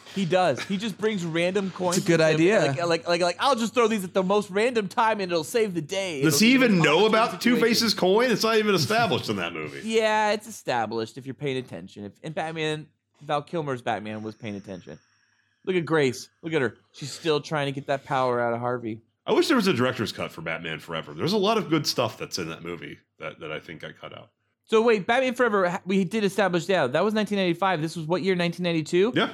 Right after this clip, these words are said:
Speaker 1: They totally took that from this, or were inspired or are homaging it.
Speaker 3: Yeah, no,
Speaker 1: Yeah.
Speaker 3: and they, they also took from the episode that introduces, uh, Robin. Uh, that, that's before the movie, and they, th-, that, like, Batman Forever
Speaker 1: Wow.
Speaker 3: was basically the show,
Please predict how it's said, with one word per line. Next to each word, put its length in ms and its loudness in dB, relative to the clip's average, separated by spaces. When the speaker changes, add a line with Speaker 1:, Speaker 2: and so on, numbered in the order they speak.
Speaker 1:
They 120 2
totally 320 4
took 220 -2
that 160 2
from 180 -2
this, 140 -4
or 180 4
were 160 6
inspired 500 2
or 160 4
are 160 4
homaging 400 0
it. 240 -6
Speaker 3:
Yeah, 140 4
no, 160 4
Speaker 1:
Yeah. 60 4
Speaker 3:
and 100 2
they, 80 4
they 160 2
also 220 4
took 180 2
from 100 0
the 80 4
episode 420 2
that 120 2
introduces, 760 0
uh, 400 -2
Robin. 540 -4
Uh, 400 -2
that, 180 -2
that's 220 -2
before 420 0
the 80 -4
movie, 340 -4
and 220 -10
they, 100 0
th-, 260 -8
that, 220 -2
like, 140 -2
Batman 340 2
Forever 340 2
Speaker 1:
Wow. 40 4
Speaker 3:
was 160 2
basically 420 0
the 120 0
show, 340 -2